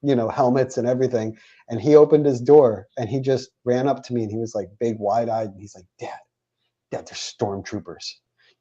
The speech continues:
Dad, Dad, there's, there's troopers and they got masks. And he was just so full of, like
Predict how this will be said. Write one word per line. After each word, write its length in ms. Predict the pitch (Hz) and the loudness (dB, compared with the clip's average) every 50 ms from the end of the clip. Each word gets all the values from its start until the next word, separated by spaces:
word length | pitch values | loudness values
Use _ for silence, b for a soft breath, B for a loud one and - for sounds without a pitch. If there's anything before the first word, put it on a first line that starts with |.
| _ | _
Dad, 220 | - 147 - - - _ _ _ _ _ _ _ _ - | -4 -4 -4 -4 -12 _ _ _ _ _ _ _ _ -2
Dad, 160 | - 101 98 | -2 -2 -2
there's, 280 | - 98 95 - - _ _ _ _ _ - | -4 -8 -10 -12 -14 _ _ _ _ _ -4
there's 360 | - 131 120 110 - - - _ _ - | -2 -2 -2 -2 -4 -10 -16 _ _ 0
troopers 500 | - - 175 175 190 208 208 208 - b b b b - - | 6 6 6 8 8 6 4 4 -2 b b b b -6 -4
and 120 | 143 135 | -2 -2
they 80 | 123 110 | -2 -2
got 180 | 101 107 101 | -4 -4 -4
masks. 580 | 104 110 120 127 135 147 165 170 - - - - _ - | -2 0 0 0 0 0 -2 -4 -6 -10 -14 -12 _ -2
And 120 | 139 123 | 0 2
he 100 | 135 139 | 4 4
was 140 | 127 127 123 | 4 2 2
just 240 | - 127 123 - - | 0 -2 -2 2 6
so 160 | 147 139 135 | 6 6 6
full 360 | 131 - - 147 135 139 135 | 6 4 4 6 6 6 6
of, 100 | 131 110 | 4 4
like 320 | 117 117 110 107 107 - | 4 2 2 2 0 -4